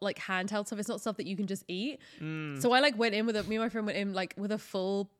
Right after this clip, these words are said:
Speaker 1: pie minster pie and very, I, like, as the lights were about to dim, like, it dimmed slightly for the trailers and I was like,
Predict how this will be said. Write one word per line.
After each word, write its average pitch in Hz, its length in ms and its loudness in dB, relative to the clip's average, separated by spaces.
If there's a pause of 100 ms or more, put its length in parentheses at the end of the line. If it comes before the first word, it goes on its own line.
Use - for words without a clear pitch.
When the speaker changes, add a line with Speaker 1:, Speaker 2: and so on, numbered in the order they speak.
(340)
Speaker 1:
pie 190 180 0
minster 185 300 -2
pie 180 560 0 (360)
and 202 140 2
very, 202 440 6
I, 208 180 6
like, 220 220 2 (720)
as 208 240 4
the 240 100 0
lights 214 280 2
were 214 80 0
about 180 400 2
to 214 100 -2
dim, 185 220 0
like, 214 120 -2
it 185 200 -6
dimmed 240 240 4
slightly 202 400 2
for 190 120 -8
the 180 340 0 (360)
trailers 208 380 0
and 226 80 -2
I 202 40 2
was 185 100 0
like, 185 200 -4